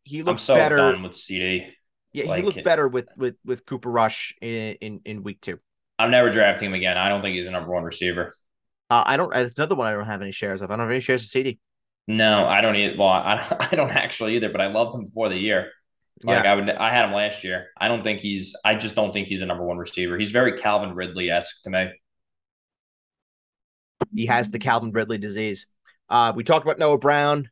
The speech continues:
Speaker 1: Uh, we talked about Michael Gallup. Uh, if there's no Dalton Schultz, the next tight end up is Jake Ferguson. You are not starting him.
Speaker 2: Nope.
Speaker 1: Uh, Daniel Jones.
Speaker 2: Nah.
Speaker 1: Not for me. You're starting Saquon Barkley. Are you starting a Giants receiver?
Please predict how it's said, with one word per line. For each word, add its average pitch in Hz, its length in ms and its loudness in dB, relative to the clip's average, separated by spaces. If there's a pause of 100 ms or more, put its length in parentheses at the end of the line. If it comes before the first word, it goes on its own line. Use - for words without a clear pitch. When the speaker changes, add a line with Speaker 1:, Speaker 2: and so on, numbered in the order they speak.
(200)
Speaker 1:
Uh, 117 180 0
we 113 80 -6
talked 123 200 -2
about 117 100 -12
Michael 131 160 -6
Gallup. 123 440 -2 (520)
Uh, 110 180 -4
if - 40 -16
there's 113 200 -10
no 143 160 0
Dalton 147 320 0
Schultz, 151 420 -4
the - 60 -18
next 117 200 -14
tight 127 180 -4
end 123 80 -4
up 120 160 -6
is 104 80 -14
Jake 113 300 -6
Ferguson. 160 500 0
You 104 140 -8
are 98 80 -6
not 107 360 -4
starting 101 680 0
him. - 240 -16 (400)
Speaker 2:
Nope. - 320 0
Speaker 1:
Uh, 110 220 2 (220)
Daniel 220 340 4
Jones. 147 720 -2 (1000)
Speaker 2:
Nah. 143 300 2 (720)
Speaker 1:
Not 123 200 -6
for 120 80 -10
me. 85 260 -6 (340)
You're 101 100 -6
starting 160 280 4
Saquon 156 360 2
Barkley. 131 420 2 (260)
Are 120 100 -2
you 113 120 -4
starting 156 480 2
a 147 40 -2
Giants 131 360 0
receiver? 101 340 -6